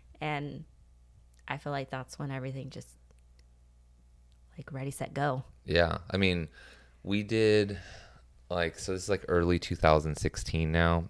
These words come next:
Speaker 2: And, you know, we went in there to kinda have, like, a consultation kinda thing. And, you know, all, he, um,
Speaker 1: Remember, we
Speaker 2: obvi-
Speaker 1: didn't even go with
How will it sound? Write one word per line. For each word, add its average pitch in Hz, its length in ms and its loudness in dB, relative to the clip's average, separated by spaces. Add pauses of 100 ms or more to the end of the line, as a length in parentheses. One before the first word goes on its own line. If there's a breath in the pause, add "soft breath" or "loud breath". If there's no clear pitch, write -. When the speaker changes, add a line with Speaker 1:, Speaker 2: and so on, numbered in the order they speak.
(100)
Speaker 2:
And, 78 500 0 (500 loud breath)
you 87 100 4
know, 85 60 6
we 82 60 6
went 87 180 4
in 85 100 2
there 85 280 4
to 78 100 -6
kinda 80 280 0
have, 78 180 2
like, 78 160 -2
a 76 260 4
consultation 85 560 0
kinda 80 240 -2
thing. 82 400 0
And, 71 340 -4 (640 soft breath)
you 82 120 -2
know, 78 260 -2 (680)
all, 85 220 8 (100)
he, 95 800 0 (100)
um, 76 580 -4 (400)
Speaker 1:
Remember, 202 260 0
we - 60 6
Speaker 2:
obvi- - 20 4
Speaker 1:
didn't 208 180 0
even 175 340 -2
go 160 380 0 (140)
with 151 340 -6